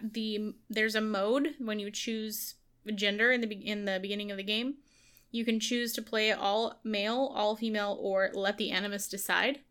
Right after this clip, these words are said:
And the let the Animus decide is canon, where it's, they're basically saying that the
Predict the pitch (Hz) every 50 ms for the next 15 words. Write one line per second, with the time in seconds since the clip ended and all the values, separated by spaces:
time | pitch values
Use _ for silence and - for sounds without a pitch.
0 | _ - - - - - - - - - _ - 214 214 208 202 196 190 202 226
1 | 247 247 - - - 220 220 220 220 220 220 - - 208 202 - 214 202 202 202
2 | 202 202 202 196 - _ - - - 202 208 208 - - - 220 190 190 208 233
3 | 262 277 294 294 - _ - 220 208 208 196 190 185 185 - 214 214 - - -
4 | 202 - - - 202 202 196 202 196 196 208 214 214 - 220 208 208 - 208 196
5 | 196 196 190 196 185 180 185 - - - - - - - _ _ _ _ _ _
6 | _ _ _ - 233 269 - 226 196 190 196 208 214 202 202 190 190 190 190 190
7 | 196 196